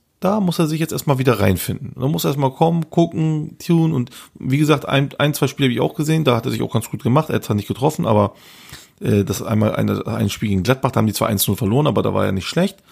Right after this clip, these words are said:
Und, ähm, da denke ich auch, und,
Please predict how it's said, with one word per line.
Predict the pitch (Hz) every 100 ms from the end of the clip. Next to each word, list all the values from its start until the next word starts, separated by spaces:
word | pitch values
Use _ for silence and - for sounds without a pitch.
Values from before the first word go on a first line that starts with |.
| - - - - - _
Und, | - 147 143 147 -
ähm, | - 139 139 139 139 135
da |
denke | 131 147
ich | 139 143
auch, | 139 147 - _ - _ -
und, | 131